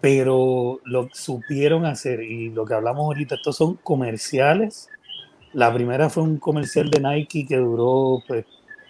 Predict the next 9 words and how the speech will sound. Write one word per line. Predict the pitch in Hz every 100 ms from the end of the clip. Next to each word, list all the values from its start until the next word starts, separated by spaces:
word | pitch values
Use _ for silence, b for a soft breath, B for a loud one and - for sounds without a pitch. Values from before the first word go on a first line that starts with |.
| - - _ -
eh, | 117 113
noventa | 120 127 117
minutos, | 147 151 196 208 185 180
esta | 127 -
dura | 127 135
un | 135
poquito | 123 131 131 139
más, | 160 214 - - _ _ _ _ _ - - _ _ -
pero | 135 127 127 123 120 120 117